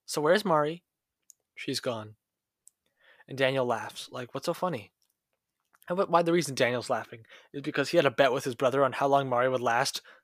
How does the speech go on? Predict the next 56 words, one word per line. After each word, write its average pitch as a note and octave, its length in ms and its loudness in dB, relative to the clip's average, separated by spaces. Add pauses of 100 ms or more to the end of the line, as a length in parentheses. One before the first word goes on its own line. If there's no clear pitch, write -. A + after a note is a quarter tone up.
before C3+ 300 -4
she C3+ 140 -4
went C#3+ 160 -4
home. D#3+ 340 -2 (380)
And C3 180 -6
he's C3+ 100 -4
like, C3 140 0
"Neither D3 240 6
one B2+ 100 4
of B2 60 2
us A2+ 100 -4
thought A#2 180 -2
she'd B2+ 160 -6
stay C3+ 160 0
for A#2+ 100 -8
this C#3 240 -2
long." A2 260 -8 (160)
And C#3 140 -6
Piper C#3 260 2
explains, A#2 540 -6
"Mari B2 240 -2
didn't C3+ 160 -2
leave C3 140 -2
on B2+ 80 2
her A#2+ 140 -2
own." G#2+ 260 -6 (240)
And B2+ 120 -10
Daniel's C#3 300 4
skeptical, - 360 -6
like, A#2+ 160 -6
"You're B2 80 -8
sure - 160 -8
she - 120 -14
didn't C4+ 160 -8
leave B3+ 140 -4
on B3 80 -2
her A#3+ 160 -2
own? A#3+ 240 -6 (760)
You A3+ 60 -10
know, - 60 -8
Mari, G#3 340 4 (240)
she G3+ 140 -6
was F#3+ 120 -2
your F3 60 -4
friend, F3+ 260 0
right? E3+ 280 2
You E3 100 -8
guys D#3+ 180 0
talked E3 300 -2
a E3 40 0
lot, D3 160 4
right? D3+ 240 0 (720)
In E3 60 -4
all F#3 140 2
your F#3 100 -2
talking, F#3 500 2